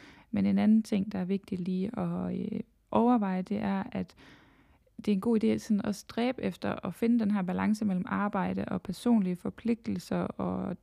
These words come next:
det her med tid til afslapning og, øh, sådan regenerering af sig selv. Fordi at, øh, i mange år har det, der, der har det været sådan, at vi er gået på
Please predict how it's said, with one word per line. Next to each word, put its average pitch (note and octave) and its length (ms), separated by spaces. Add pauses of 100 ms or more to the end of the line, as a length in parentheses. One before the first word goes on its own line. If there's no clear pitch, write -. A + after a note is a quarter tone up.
det G3 100
her F#3+ 80
med F3+ 120
tid A3+ 260
til F#3 220 (120)
afslapning G3+ 800
og, F#3 360
øh, G3 320 (280)
sådan - 300
regenerering F3+ 800
af E3+ 80
sig F#3 140
selv. G3+ 240 (480)
Fordi A3+ 480
at, - 320
øh, F3+ 220 (160)
i A3 80
mange A#3 360
år G3 80
har G#3+ 120
det, A3+ 480
der, B3 180
der A#3+ 160
har A#3+ 120
det F#3+ 180
været G#3+ 280
sådan, G3+ 320
at F#3 160
vi F3+ 100
er F3+ 60
gået F3+ 180
på - 80